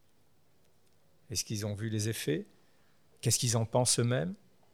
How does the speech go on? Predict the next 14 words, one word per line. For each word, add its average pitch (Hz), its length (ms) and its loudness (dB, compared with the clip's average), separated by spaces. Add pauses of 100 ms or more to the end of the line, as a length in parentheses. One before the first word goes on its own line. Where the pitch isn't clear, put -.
(260)
Est-ce - 120 6
que 127 80 6
c'est 123 180 8
bien 127 260 4
d'interdire 117 460 6
la 113 100 6
drogue ? 135 340 4 (880)
Est-ce - 140 -2
que 104 80 6
c'est 113 240 6
bien 127 440 2
d'autoriser 104 480 -2
la 107 120 -2
drogue ? 160 320 2